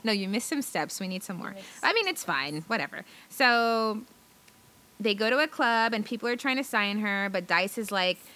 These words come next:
Speaker 1: "No, just trust me. Don't go for that little label. Go, you gotta wait." But she, 'cause she's ready to, like, hop at any label that comes her way, which, okay. I mean, I guess he's kinda right. But,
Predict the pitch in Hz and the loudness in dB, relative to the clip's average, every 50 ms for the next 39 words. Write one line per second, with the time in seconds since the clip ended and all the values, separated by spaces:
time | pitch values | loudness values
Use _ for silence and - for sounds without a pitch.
0 | - - - - 220 247 277 285 277 277 269 262 262 254 262 240 214 254 247 - | -20 -20 -6 -2 2 4 6 6 6 6 6 4 4 4 2 0 0 -2 -2 -2
1 | - - - 233 233 247 - - 254 240 233 226 226 226 226 226 226 208 208 208 | -4 -2 -2 0 0 0 -2 -2 -4 -2 -2 0 0 0 0 -2 -2 -2 -2 -2
2 | 233 220 220 220 220 - 226 202 185 185 170 185 - - 214 208 202 202 208 202 | -2 -2 -2 -4 -4 -4 -4 -2 0 2 2 2 0 0 -2 -2 -2 -2 0 0
3 | 196 196 202 202 202 196 196 190 196 - - 214 214 202 196 180 175 165 156 160 | 0 0 0 0 -2 -2 -2 -4 -6 -4 -4 -4 0 0 2 2 0 0 -2 -2
4 | 165 165 170 165 160 160 - - 202 - - - - 214 196 - 226 214 196 196 | -2 0 0 0 0 -2 -4 -6 -8 -8 -6 -4 -2 -2 -2 0 -2 -2 -2 -2
5 | 190 185 - 208 185 175 170 - - - 160 156 - 170 156 - - 160 160 160 | -2 -2 -2 -2 0 0 -2 -2 -2 0 0 0 0 -2 -4 -4 -4 -4 -4 -4
6 | 151 151 151 151 151 165 156 156 151 151 147 147 - - 165 151 156 - 156 151 | -2 -2 -2 -2 -2 -2 -2 -2 -2 -2 -4 -4 -6 -6 -6 -6 -6 -6 -6 -6
7 | 151 147 143 147 151 156 151 - - - 233 - 147 139 143 143 - - 247 285 | -6 -6 -6 -6 -6 -8 -8 -8 -6 -8 -6 -6 -8 -8 -8 -8 -8 -4 -2 -2
8 | 311 349 381 381 - 170 156 - 143 - - 73 85 90 - - 202 190 - | 0 0 0 -2 -4 -4 -6 -8 -8 -8 -8 -10 -10 -12 -8 -4 -4 -4 -4